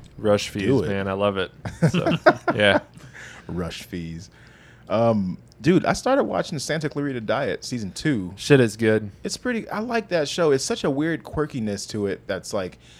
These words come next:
Speaker 2: it's a comedy, but it's a drama, but it's kinda like a funny horror thing at the same time. It's,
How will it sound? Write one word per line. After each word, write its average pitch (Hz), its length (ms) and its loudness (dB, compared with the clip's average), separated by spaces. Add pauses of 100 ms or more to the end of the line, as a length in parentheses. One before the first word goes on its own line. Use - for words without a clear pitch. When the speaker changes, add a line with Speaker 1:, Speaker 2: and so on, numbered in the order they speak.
(240)
Speaker 2:
it's - 120 -8
a 202 60 -8
comedy, 180 600 2
but 123 140 -2
it's 104 120 -8
a 95 60 -6
drama, 147 840 -2
but 104 140 -2
it's 101 120 -8
kinda 120 240 -6
like 110 220 -2
a 92 60 -8
funny 117 280 -4
horror 120 440 0
thing 143 260 -6
at 123 60 -8
the 123 80 -8
same 135 260 -4
time. 147 400 -4
It's, - 260 -8